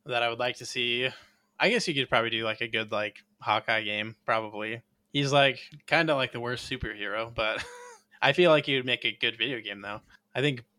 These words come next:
bow and arrow shooting in, in video games is pretty satisfying for the most part.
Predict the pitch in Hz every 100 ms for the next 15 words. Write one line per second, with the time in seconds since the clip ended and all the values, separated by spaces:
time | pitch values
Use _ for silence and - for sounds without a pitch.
0 | _ 156 127 120 117 117 117 113 123 117
1 | 113 110 120 120 117 113 117 113 110 110
2 | 123 113 110 113 - 113 120 117 127 117
3 | 117 - 120 120